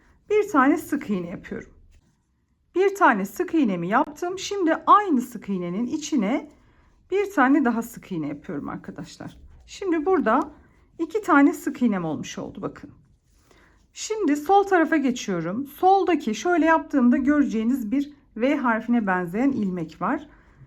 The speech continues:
Şimdi onun içine bakın arkadan da, e, tam ortadan girdiğimize emin olalım.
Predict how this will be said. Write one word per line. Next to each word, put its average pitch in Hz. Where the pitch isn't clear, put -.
Şimdi 403
onun 381
içine 202
bakın 311
arkadan 277
da, 294
e, 214
tam 285
ortadan 247
girdiğimize 208
emin 208
olalım. 165